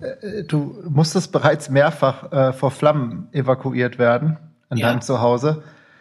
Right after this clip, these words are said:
Speaker 1: Du hast auch andere Dinge, äh, schlimme Dinge erlebt.
Speaker 2: Ja.
Speaker 1: Du hast deinen Mann an Krebs verloren, kurz nachdem
Speaker 2: Mhm.
Speaker 1: ihr in den U S A ankamt.
Speaker 2: Mhm.
Speaker 1: Äh, und jetzt ist gerade auch ein, äh, sag ich mal, ein politisches Feuer letztes Jahr abgebrannt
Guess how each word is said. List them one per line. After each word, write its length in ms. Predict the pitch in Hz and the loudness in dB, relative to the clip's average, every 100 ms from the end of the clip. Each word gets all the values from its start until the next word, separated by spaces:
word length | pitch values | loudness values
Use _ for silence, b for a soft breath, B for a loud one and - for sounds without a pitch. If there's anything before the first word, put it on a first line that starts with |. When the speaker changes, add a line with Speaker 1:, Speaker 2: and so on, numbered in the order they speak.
| B B _ 196 | B B _ -2
Speaker 1:
Du 120 | 135 | 2
hast 200 | 143 156 | 2 2
auch 360 | 202 - - _ _ | 0 0 -16 _ _
andere 440 | - 151 185 151 | 0 4 4 4
Dinge, 360 | 131 139 139 139 | 2 2 4 4
äh, 160 | 135 131 | 0 -2
schlimme 260 | - 139 | 0 0
Dinge 240 | 127 143 135 | 0 0 2
erlebt. 480 | 127 127 139 156 - | 0 2 0 -2 -8
Speaker 2:
Ja. 160 | 151 - | -12 -12
Speaker 1:
Du 160 | 120 131 | -8 -4
hast 180 | 135 143 | -4 -2
deinen 140 | 131 | 0
Mann 200 | 131 156 | 2 2
an 140 | 151 | 0
Krebs 260 | - 156 156 | 0 -2 -2
verloren, 380 | 151 147 151 151 | -2 2 2 0
kurz 200 | 151 - | -6 -2
nachdem 260 | 160 151 | 0 2
Speaker 2:
Mhm. 40 | 143 | 0
Speaker 1:
ihr 40 | |
in 60 | 143 | 0
den 120 | 131 | -4
U 140 | 127 | -2
S 100 | 143 | -2
A 200 | 123 135 | 2 2
ankamt. 640 | 147 156 156 156 151 156 - b b | 2 0 2 2 2 -2 -10 b b
Speaker 2:
Mhm. 340 | 160 151 160 175 b _ _ | -4 0 0 -4 b _ _
Speaker 1:
Äh, 120 | - 143 - _ _ | -8 -8 -10 _ _
und 200 | 151 139 | -4 -2
jetzt 180 | 156 151 | -2 -2
ist 280 | 156 - - | -4 -6 -8
gerade 420 | 143 147 160 156 | 0 2 4 4
auch 160 | 151 - | 0 -2
ein, 280 | 147 143 | -2 -2
äh, 440 | 143 - 143 139 135 | -4 0 0 2 0
sag 180 | - 135 | -2 -2
ich 100 | - | -2
mal, 80 | |
ein 100 | 123 | -2
politisches 560 | - 175 214 196 160 156 | 0 0 0 0 -2 -2
Feuer 500 | - 139 135 127 123 | 0 2 4 2 0
letztes 320 | 131 127 - 139 | -6 -6 -6 0
Jahr 240 | 131 127 | 2 2
abgebrannt 640 | - - 131 123 139 196 | -2 -8 -4 0 2 0